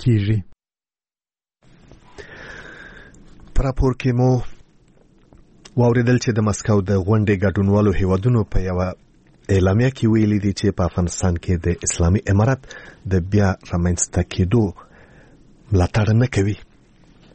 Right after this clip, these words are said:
Speaker 2: بلخوا د مسکو په غونډه کې د افغانستان د دولت د پلاوي یو غړی وایي طالبان په هیڅ ډول له خپل دریځ څخه نه اوړي او تمه نشته چې دا غونډه به د پام وړ نتیجه ورکړي. د سرچینې چې د موضوع د حساسیت له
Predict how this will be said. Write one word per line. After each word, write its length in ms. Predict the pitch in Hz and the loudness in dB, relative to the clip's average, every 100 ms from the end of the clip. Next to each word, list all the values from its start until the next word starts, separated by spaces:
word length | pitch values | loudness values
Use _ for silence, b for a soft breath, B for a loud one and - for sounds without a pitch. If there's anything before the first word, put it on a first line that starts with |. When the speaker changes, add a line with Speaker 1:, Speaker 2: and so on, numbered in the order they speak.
| - - - - - | -20 -20 -20 -8 -2
Speaker 2:
بلخوا 260 | 110 - 110 | 0 0 0
د 100 | 98 98 | 0 0
مسکو 260 | - 123 123 | 0 -2 0
په 80 | 107 | 0
غونډه 180 | 120 120 107 | 0 0 0
کې 80 | 101 | -2
د 40 | 98 | -2
افغانستان 440 | 104 95 - 98 95 | -2 -2 0 0 0
د 120 | 87 92 | 0 2
دولت 280 | 98 123 110 | 2 2 -2
د 80 | 98 101 | -4 0
پلاوي 260 | 101 98 | 2 2
یو 120 | 95 92 | 2 0
غړی 200 | 101 95 | 2 2
وایي 180 | 95 95 - | 2 0 0
طالبان 380 | 98 101 120 120 - | 0 2 0 -2 -6
په 60 | 107 - | -6 -4
هیڅ 280 | - 135 - - 110 | -2 -2 -4 -6 0
ډول 220 | 143 110 - B B B 117 | 0 0 -4 B B B -2
له 40 | 92 | -2
خپل 260 | - 101 92 92 | -2 -2 -2 0
دریځ 260 | 95 101 - | 0 0 -4
څخه 180 | - 104 120 | -2 0 2
نه 60 | 120 | 2
اوړي 240 | 117 113 - 98 | 2 0 0 -4
او 20 | - | -2
تمه 180 | 120 117 | -2 0
نشته 260 | 139 - 101 - | 0 -2 -4 -4
چې 60 | 87 | -2
دا 60 | 92 87 | -2 0
غونډه 200 | 117 98 85 | 0 0 -2
به 80 | 87 B B - | -6 B B -4
د 80 | 120 - | -2 0
پام 180 | 127 117 | 0 2
وړ 260 | 98 92 - | 0 -2 -2
نتیجه 340 | 101 - 107 107 | -4 -2 0 0
ورکړي. 260 | 98 117 117 B B B B | 0 -2 -4 B B B B
د 20 | 143 - | -2 0
سرچینې 440 | 135 - 127 135 135 | -2 0 0 0 0
چې 60 | 135 104 | -2 -2
د 100 | 98 90 | -2 -2
موضوع 320 | 90 90 95 90 | -2 0 0 0
د 140 | 85 | -2
حساسیت 500 | 98 - 90 - 135 - | -2 -2 -2 -2 -2 -2
له 80 | 98 | -4